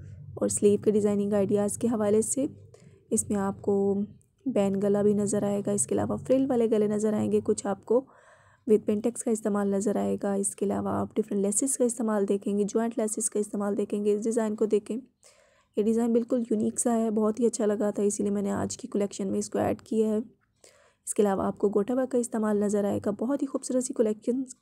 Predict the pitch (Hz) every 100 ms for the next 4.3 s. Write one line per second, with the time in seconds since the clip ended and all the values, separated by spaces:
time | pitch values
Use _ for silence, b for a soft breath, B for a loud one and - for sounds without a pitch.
0 | _ 226 220 214 196 202 196 - 202 214
1 | 277 294 320 b b b b b 214 226
2 | 240 220 - 196 185 175 214 202 214 214
3 | - - - 214 208 233 220 277 294 208
4 | 208 269